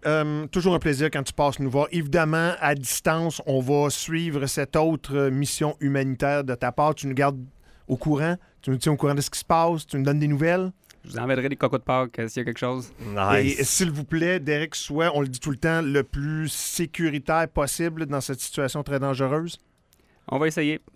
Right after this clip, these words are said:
Speaker 2: Puis comme d'habitude, un gros merci à vous autres et à tous vos éditeurs qui, euh, s'intéressent à la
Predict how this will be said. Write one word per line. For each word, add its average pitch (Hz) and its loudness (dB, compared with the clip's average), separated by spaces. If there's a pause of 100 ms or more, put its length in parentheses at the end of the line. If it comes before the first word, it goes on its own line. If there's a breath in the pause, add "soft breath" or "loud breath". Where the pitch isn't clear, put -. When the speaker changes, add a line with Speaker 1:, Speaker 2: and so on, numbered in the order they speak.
(140)
Speaker 2:
Puis 131 -10
comme 139 0
d'habitude, 143 0
un 139 0
gros 143 0
merci 151 -2
à 147 2
vous 135 -4
autres 143 -2
et 131 2
à 120 2
tous 143 -8
vos 139 -4
éditeurs 135 -2
qui, 123 -8
euh, 117 -4
s'intéressent 127 -4
à 117 -4
la 110 -6